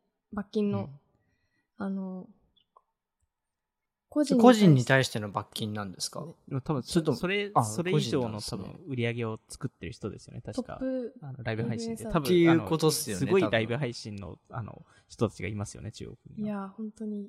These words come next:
Speaker 1: いますね。なんで、そういう人、
Speaker 3: うん。
Speaker 1: 取り締まりとか、今までこう、何もき-、なんていうか、結構規制もなく成長してきたところだったんで、
Speaker 2: うん。
Speaker 1: ちょっと注意が向けられてきてるんじゃないかなっていうところと、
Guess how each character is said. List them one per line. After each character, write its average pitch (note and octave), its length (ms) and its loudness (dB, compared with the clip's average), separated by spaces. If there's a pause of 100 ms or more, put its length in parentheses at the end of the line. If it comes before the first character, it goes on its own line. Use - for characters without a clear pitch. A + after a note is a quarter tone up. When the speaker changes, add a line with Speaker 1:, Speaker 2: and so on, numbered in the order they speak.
Speaker 1:
い G3 40 -12
ま G3+ 120 -12
す G3 140 -16
ね。 F#3 160 -12
な G#3+ 100 -14
ん A#3 180 -4
で、 A3 140 -8
そ C#4 160 -6
う C#4 60 -4
い C4+ 220 -8
う C4+ 40 -12
人、 A2 140 -6
Speaker 3:
う - 20 -4
ん。 F3 460 -8
Speaker 1:
取 C4 160 -2
り B3+ 60 -6
締 C4 80 -6
ま B3+ 120 -4
り B3 380 -12
と B3+ 100 -18
か、 - 240 -10
今 C4+ 200 0
ま D4 120 -8
で A3+ 100 -6
こ F#3+ 380 -10
う、 - 40 -20 (220)
何 B3 200 2
も C4 160 -4
き-、 - 160 -20 (640)
な B3+ 100 -2
ん A3+ 60 -4
て G#3 60 -4
い - 20 -8
う - 40 -10
か、 - 200 -10 (160)
結 C#4 160 -10
構 G3 80 -6 (400)
規 - 60 -12
制 C#4 220 0
も C4+ 160 -4
な C4+ 140 -8
く F#3 280 -10
成 A3 180 -8
長 G#3+ 180 -12
し - 80 -12
て A3 140 -10
き - 140 -20
た G3+ 200 -14 (400)
と G3+ 80 -10
こ G#3+ 120 -10
ろ G#3+ 60 -4
だ G3+ 60 -4
っ G3 140 -14
た G3 80 -20
ん F#3 60 -14
で、 F#3 100 -14
Speaker 2:
う - 20 -18
ん。 - 40 -20 (120)
Speaker 1:
ち - 100 -14
ょ A3+ 40 -12
っ - 80 -20
と F#3+ 120 -10
注 A3 180 -6
意 G3 120 -2
が - 200 -10
向 G3 120 -12
け G#3 140 -10
ら G#3 120 -6
れ G3+ 60 -10
て G3+ 160 -14
き - 60 -20
て G#3 120 -10
る F#3+ 80 -10
ん F#3 40 -12
じ G3 100 -18
ゃ G3+ 40 -14
な F#3+ 120 -12
い F#3+ 60 -16
か - 120 -18
な F#3+ 120 -12
っ G3 40 -14
て - 140 -14
い F#3+ 40 -10
う - 20 -18
と G#3 100 -18
こ A3 160 -8
ろ G#3 80 -8
と、 G#3 300 -8